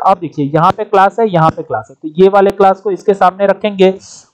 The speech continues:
और यहाँ पर इसमें भी relationship तैयार हो जाएगा, one to many relationship। तो ये देख सकते हैं ये relationship कहलाता है। अब देखिए यहाँ पे scholar आईडी पे जब आप जाएंगे ना तो यहाँ plus का निशान दिखेगा,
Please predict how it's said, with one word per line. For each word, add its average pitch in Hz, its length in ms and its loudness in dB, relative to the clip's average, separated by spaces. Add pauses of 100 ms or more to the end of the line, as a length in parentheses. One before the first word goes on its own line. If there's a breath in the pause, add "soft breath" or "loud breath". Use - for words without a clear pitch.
और 160 200 -2
यहाँ 156 200 2
पर 175 160 -4
इसमें 165 300 -8
भी 180 100 0
relationship 160 600 0
तैयार 156 220 2
हो 170 80 -6
जाएगा, 175 260 2
one 143 180 -6
to 165 160 -10
many 135 280 -2
relationship। 120 520 -6
तो - 440 -8
ये 254 60 4
देख 262 180 0
सकते - 280 -2
हैं 277 100 4 (320)
ये 262 280 4
relationship 220 600 0
कहलाता 131 360 2
है। 160 60 4
अब 226 140 2
देखिए 269 200 0
यहाँ 214 240 2
पे 214 160 -4
scholar 202 400 2
आईडी 214 200 2
पे 220 120 -6
जब 220 180 0
आप 208 180 -2
जाएंगे 190 300 0
ना 160 120 0 (420 soft breath)
तो 220 60 2
यहाँ 214 200 2
plus 220 240 -2
का 208 120 -2
निशान 151 300 -4
दिखेगा, 123 300 -2